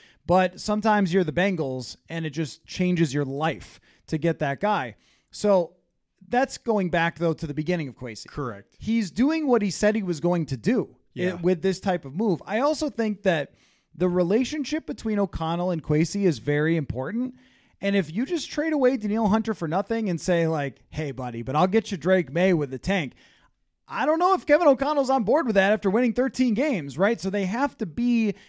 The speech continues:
Speaker 1: and with ownership, they all have
Speaker 2: Yeah,
Speaker 1: to
Speaker 2: I
Speaker 1: be
Speaker 2: was
Speaker 1: on the
Speaker 2: gonna
Speaker 1: same page on this.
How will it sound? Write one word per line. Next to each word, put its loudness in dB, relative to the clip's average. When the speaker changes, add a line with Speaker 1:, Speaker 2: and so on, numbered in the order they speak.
Speaker 1:
and 0
with 2
ownership, -2
they -6
all -2
have -2
Speaker 2:
Yeah, 0
Speaker 1:
to 2
Speaker 2:
I 2
Speaker 1:
be 2
Speaker 2:
was 4
Speaker 1:
on 0
the 0
Speaker 2:
gonna -4
Speaker 1:
same -2
page -2
on -2
this. -6